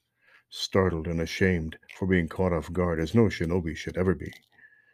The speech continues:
he turned to see what appeared to be a stooped, white-haired old man with a long, wispy beard. He quickly realized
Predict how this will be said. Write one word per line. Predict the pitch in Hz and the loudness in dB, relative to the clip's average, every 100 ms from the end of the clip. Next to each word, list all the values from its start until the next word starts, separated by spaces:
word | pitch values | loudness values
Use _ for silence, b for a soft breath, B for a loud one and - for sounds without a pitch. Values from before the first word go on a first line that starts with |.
| _ | _
he | - | -6
turned | - 135 135 | 0 0 0
to | 113 | -2
see | - 107 | 0 0
what | 87 87 | 0 -2
appeared | - 143 107 | -2 -2 -2
to | |
be | 80 80 | -4 -6
a | 80 | -6
stooped, | - - 135 - 98 | -10 -4 -4 -4 -8
white-haired | 98 107 104 98 98 | -4 -2 0 0 2
old | 98 87 | -2 -2
man | 90 98 78 80 - b b b b - | -2 -2 -4 -8 -14 b b b b -4
with | 95 | 0
a | |
long, | 87 95 101 | 2 2 2
wispy | 92 98 - 87 | 0 -2 -4 -4
beard. | 80 131 82 78 _ _ _ _ _ _ B B B | -2 -2 -4 -8 _ _ _ _ _ _ B B B
He | 101 | -2
quickly | 92 120 120 156 | 0 0 2 4
realized | 131 101 76 85 90 | 4 4 2 -4 -6